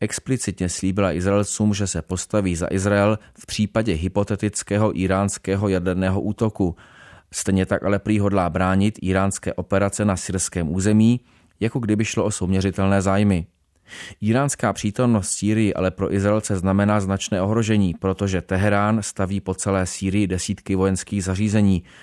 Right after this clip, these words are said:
včetně letišť a výroben zbraní pro Hizbalách.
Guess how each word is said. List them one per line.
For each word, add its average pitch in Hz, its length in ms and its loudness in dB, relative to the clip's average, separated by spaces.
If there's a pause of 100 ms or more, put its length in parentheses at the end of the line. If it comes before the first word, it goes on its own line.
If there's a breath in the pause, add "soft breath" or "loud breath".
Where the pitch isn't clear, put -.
včetně 127 340 0
letišť 110 560 -2 (220 loud breath)
a 127 100 0
výroben 101 480 2
zbraní 92 360 0
pro 95 160 0
Hizbalách. 98 680 0